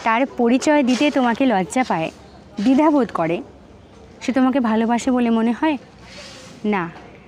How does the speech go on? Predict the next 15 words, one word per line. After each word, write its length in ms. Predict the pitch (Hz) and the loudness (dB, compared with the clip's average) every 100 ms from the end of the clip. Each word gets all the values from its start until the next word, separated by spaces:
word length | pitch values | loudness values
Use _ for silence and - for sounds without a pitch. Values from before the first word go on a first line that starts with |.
| - - - | -20 -20 -10
তাই 160 | 254 247 | -2 0
তোমাকে 340 | 269 285 294 | 2 0 0
এটা 400 | 330 262 262 320 | 0 0 2 2
বুঝতে 400 | 311 285 - 415 | 4 2 2 0
হবে 360 | 370 311 226 285 480 - - - - - | 2 2 2 0 -2 -16 -20 -20 -20 -12
যে 340 | 220 294 330 339 302 | -4 0 0 0 -4
সে 160 | - 302 | -2 0
কি 140 | 349 | 2
তোমার 260 | 320 277 262 | 2 0 0
কাছ 240 | 269 262 | -2 -2
থেকে 200 | 320 302 | -2 0
কোনো 220 | 294 262 | 2 2
কিছু 200 | 269 269 | 2 0
গোপনে 340 | 254 208 226 254 | -2 0 0 2
রাখছে 440 | 294 294 - 233 | 0 0 -2 -2